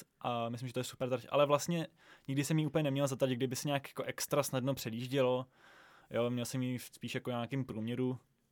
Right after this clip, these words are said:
v tomhle tom ohledu, ale jako fakt tolik pěkných předjížděcích manévrů, jako v tom závodě, to si myslím, že jako nemělo moc, moc, eh,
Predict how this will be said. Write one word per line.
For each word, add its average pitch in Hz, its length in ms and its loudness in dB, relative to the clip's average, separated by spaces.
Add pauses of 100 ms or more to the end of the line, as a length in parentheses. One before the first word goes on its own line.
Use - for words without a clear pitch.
(140)
v - 40 -20
tomhle 127 260 -2
tom 131 200 -2
ohledu, 127 480 2 (400)
ale 127 100 6
jako 139 140 2
fakt - 500 2 (760)
tolik 175 400 6 (180)
pěkných 160 640 4
předjížděcích 143 580 0
manévrů, 120 460 0
jako 113 180 0
v 117 80 -8
tom 131 160 0
závodě, 113 680 0 (540)
to 127 80 -10
si 139 120 -2
myslím, 135 240 -2
že 135 60 2
jako 139 200 0
nemělo 123 360 0
moc, - 440 -8
moc, 113 580 -6
eh, 107 460 0